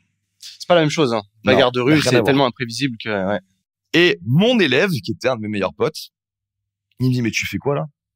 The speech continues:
Speaker 2: Je dis, bah, je retourne dans ma voiture. Il me dit, les mecs, ils sont de l'autre côté là, euh... et tu vas pas y aller ? Je dis, ah non, pas du tout, non. Non,
Speaker 1: <laughs>
Speaker 2: c'est dehors, c'est la rue, il y a du monde. Là, il me commen-, et donc,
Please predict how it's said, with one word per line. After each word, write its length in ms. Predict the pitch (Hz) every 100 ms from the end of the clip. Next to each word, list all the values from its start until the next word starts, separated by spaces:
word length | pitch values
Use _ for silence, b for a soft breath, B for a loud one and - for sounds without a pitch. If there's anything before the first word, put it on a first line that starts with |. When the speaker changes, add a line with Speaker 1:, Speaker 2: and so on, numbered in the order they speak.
| _ _ _ _ _ _ - B B B B B B
Speaker 2:
Je 80 | 285
dis, 180 | - 92
bah, 100 | 92
je 80 |
retourne 200 | 87 98
dans 40 | 98
ma 80 | 90
voiture. 380 | 87 - 165 _ _ _ _ _ _ _ _ _ -
Il 40 |
me 40 | 123
dit, 100 | 143
les 80 |
mecs, 160 | 170 220
ils 40 |
sont 120 | - 156
de 40 |
l'autre 120 | 156
côté 240 | - 147 208
là, 80 | 233 240 -
euh... 380 | 156 147 151 151
et 60 |
tu 140 | 135 160
vas 100 | 170
pas 180 | 208 202
y 40 |
aller ? 220 | 180 180 - _ _ _ _ _ -
Je 140 | 104
dis, 100 | 120
ah 80 | 139
non, 200 | 185 208 -
pas 140 | - 139
du 140 | 165
tout, 140 | 202
non. 200 | 165 123 131 -
Non, 160 | 175 165
Speaker 1:
<laughs> 0 |
Speaker 2:
c'est 180 | 185
dehors, 360 | 101 113 131 156
c'est 120 | -
la 100 | 107
rue, 220 | 113 120 151
il 40 |
y 40 |
a 40 | 120
du 140 | 101
monde. 340 | 104 143 117 95 _ _ _ _ _ _ _ _ _ _ _ _ _ _ _ _ _ _ - -
Là, 160 | 120 156
il 80 | 185
me 60 |
commen-, 240 | 139 107 120
et 60 | 104
donc, 160 | 101